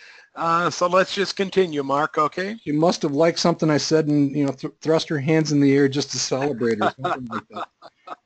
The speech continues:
Speaker 2: We do keep track. We're serious about this. We'll talk about what we're doing here, but we do keep track, and we, we monitor the, the performance of our selections. Like I say,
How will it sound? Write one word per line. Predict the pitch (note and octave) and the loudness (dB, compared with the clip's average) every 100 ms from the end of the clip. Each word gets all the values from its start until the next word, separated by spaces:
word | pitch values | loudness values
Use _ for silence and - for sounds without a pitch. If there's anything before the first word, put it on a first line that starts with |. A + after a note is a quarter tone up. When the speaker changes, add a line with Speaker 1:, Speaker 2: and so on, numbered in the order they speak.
| _ - _ | _ -20 _
Speaker 2:
We | F3 F3 | 2 4
do | B3+ | 4
keep | - F#3 | 6 2
track. | - E3 C#3+ B2 | 4 2 2 2
We're | D3+ | 0
serious | C3+ G3 F#3 F3 | 4 6 6 6
about | E3+ D#3+ D#3 | 2 2 2
this. | E3 D#3 | 0 -2
We'll | C3+ | -2
talk | B2+ D#3 D3+ | 0 0 0
about | D3+ D3 | -2 2
what | D3 C#3 | 0 0
we're | B2+ | 0
doing | D3 D3+ D3+ | 4 4 4
here, | D3+ D3+ | 4 2
but | C3+ A#2 | 2 2
we | B2 | 2
do | D3+ | 2
keep | D3 D3+ C#3+ | 0 -4 -4
track, | D3+ C#3 C#3 | 0 0 0
and | B2+ C3 | 0 2
we, | C3+ C#3 C3+ C3+ - | 2 2 0 -6 -16
we | C3+ B2+ C#3+ | -8 -2 2
monitor | B2+ B2+ C#3+ C#3 D3 D3 | 2 2 0 0 2 2
the, | C#3+ C#3 - _ B2 | 0 -4 -6 _ -8
the | C3+ | -6
performance | C3+ C#3 D3 C#3+ C3+ C3+ | -2 -2 0 2 2 2
of | C3 | 0
our | B2 | 0
selections. | - B2+ B2+ C#3+ C3+ C3 - - - | 2 2 2 0 -2 -6 -18 -20 -8
Like | D3+ | -2
I | D3+ | 0
say, | F3 E3 B2 | 4 4 4